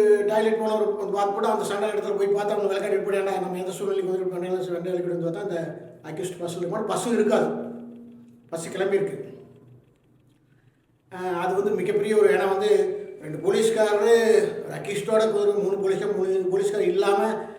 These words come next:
பஸ் எடுக்கிறது அது சில கோட்டை, அது சில டைரக்ஷன்ல சில பேர் அதை நம்ம நிறைய பேர் அதை பெருசா எடுத்து பேசுவாங்க, அதை சொல்லுவாங்க. ஆனா அது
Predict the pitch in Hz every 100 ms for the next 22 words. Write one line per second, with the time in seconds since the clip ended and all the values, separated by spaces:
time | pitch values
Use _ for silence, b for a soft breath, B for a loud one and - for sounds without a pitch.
0 | - - 180 214 202 202 202 214 208 202
1 | 196 190 185 196 196 180 170 165 175 180
2 | 170 170 180 180 190 175 190 185 180 175
3 | B B - 175 175 165 165 170 165 160
4 | B B - 165 175 190 175 175 170 190
5 | 175 170 - 165 165 165 - 156 165 165
6 | 160 160 160 160 156 151 147 - 165 202
7 | 202 190 220 - 156 156 156